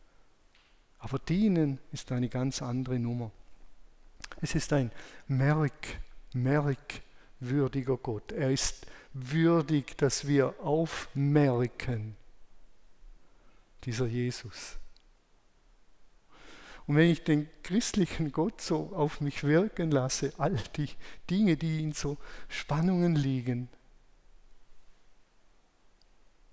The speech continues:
dann überzeugt mich das zunehmend, dass am christlichen Glauben was dran ist, ganz viel und dass er stimmt. <laughs> Denn der ist so verrückt, das kann sich kein Mensch ausdenken.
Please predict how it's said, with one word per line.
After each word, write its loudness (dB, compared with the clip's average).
dann 0
überzeugt 2
mich 0
das 0
zunehmend, 0
dass -2
am -4
christlichen 0
Glauben -4
was -2
dran 0
ist, -2
ganz 0
viel 0
und -2
dass 0
er 0
stimmt. -4
<laughs> -2
Denn 6
der 0
ist 0
so 0
verrückt, -4
das -16
kann 2
sich -4
kein 0
Mensch -2
ausdenken. -6